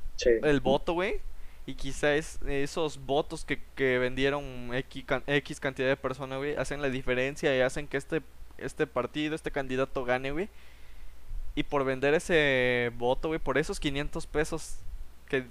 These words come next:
Speaker 2: que recibieron una vez, van a estar sufriendo seis años. Yo no sé, güey, o sea, es como quinientos pesos por la incertidumbre de, de ver si te va bien o mal durante seis años, que usualmente, pues, te va mal, güey, con cualquier partido,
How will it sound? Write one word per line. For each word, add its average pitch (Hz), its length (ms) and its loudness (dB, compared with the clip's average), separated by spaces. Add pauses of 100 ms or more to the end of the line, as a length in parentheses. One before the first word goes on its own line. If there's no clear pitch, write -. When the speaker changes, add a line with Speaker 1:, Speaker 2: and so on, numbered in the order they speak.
(140)
Speaker 2:
que 139 160 4
recibieron 139 500 0
una 147 160 0
vez, 143 200 4
van 143 140 0
a 143 40 -2
estar 147 260 2
sufriendo 143 460 -2
seis 151 320 2
años. 170 420 4 (1900)
Yo 131 160 0
no 135 80 -4
sé, 139 280 4
güey, 127 180 4
o 123 80 2
sea, 131 160 2
es 123 100 0
como 156 280 -2 (280)
quinientos 151 420 0
pesos 214 400 2
por 147 220 4
la 135 100 8
incertidumbre 143 800 4
de, 131 400 4
de 120 460 4
ver 139 180 4
si 180 80 -4
te 156 140 0
va 131 160 8
bien 147 180 4
o 147 80 0
mal 143 220 4
durante 131 360 2
seis - 260 -4
años, 156 260 0
que - 80 -8
usualmente, 143 540 0 (440)
pues, - 160 -2
te 175 80 6
va 147 140 6
mal, 196 240 2
güey, 139 160 6
con 139 180 0
cualquier 156 400 4
partido, 139 1000 6